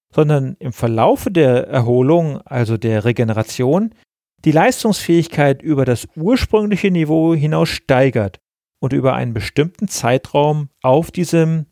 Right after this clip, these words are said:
neuen, höheren Niveau hält. Wird dieses höhere Leistungsniveau jeweils für die neue Trainingseinheit genutzt, dann kommt es zu einer über einen längeren Zeitraum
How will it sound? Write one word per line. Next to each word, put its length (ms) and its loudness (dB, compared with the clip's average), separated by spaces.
neuen, 480 0
höheren 400 0
Niveau 380 0
hält. 480 -2
Wird 280 2
dieses 380 -2
höhere 340 4
Leistungsniveau 1040 -2
jeweils 480 2
für 160 -2
die 140 -4
neue 400 0
Trainingseinheit 760 -2
genutzt, 560 -4
dann 140 0
kommt 260 -2
es 180 -6
zu 120 -2
einer 260 2
über 280 -4
einen 160 -6
längeren 500 0
Zeitraum 800 -2